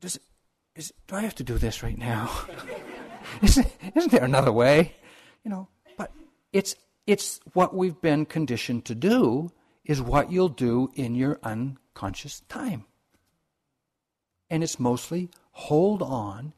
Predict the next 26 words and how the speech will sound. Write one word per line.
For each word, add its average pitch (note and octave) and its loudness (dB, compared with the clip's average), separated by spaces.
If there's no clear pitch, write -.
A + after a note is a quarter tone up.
and D#3+ -4
do A3 0
something. A#3+ -6
And E3+ -10
so G#3 -4
my C#3+ -2
mind D3 0
was D3+ -4
just - -8
doing E3 2
what D3+ 0
it E3+ 0
always E3 -2
did. F3 -4
You G3+ -8
know, G3+ -4
mathematics. A#3 -2
<sighs> - -18
What D#3+ 2
have D3+ 2
you G3+ 2
discovered G#2 -2
you're D3+ 0
holding G2+ -4
on F#2+ -10
to? - -16